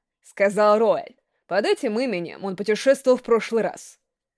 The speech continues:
Я пользовался им, когда приехал в Крондор с Мартином и Амосом». Джимми задумался. «Вот уже второй раз мы едем на север, и второй раз я жалею,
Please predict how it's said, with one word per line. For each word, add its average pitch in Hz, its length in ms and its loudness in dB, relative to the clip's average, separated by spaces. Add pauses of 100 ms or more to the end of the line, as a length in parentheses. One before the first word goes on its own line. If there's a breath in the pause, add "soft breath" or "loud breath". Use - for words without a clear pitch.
(300)
Я 202 220 -2
пользовался 277 600 0
им, 262 120 0
когда 220 260 2
приехал 240 420 2
в - 100 -12
Крондор 185 480 -6
с - 120 -12
Мартином 196 680 -2
и 202 140 0
Амосом». 170 640 -2 (720)
Джимми 285 280 0
задумался. 247 800 0 (880)
«Вот 240 320 2
уже 415 200 4
второй 370 340 0
раз 370 220 0
мы 208 140 -4
едем 247 280 0
на 247 120 -2
север, - 420 -8 (340)
и 180 120 -6
второй 214 360 2
раз 226 280 2
я 190 140 0
жалею, 196 720 -2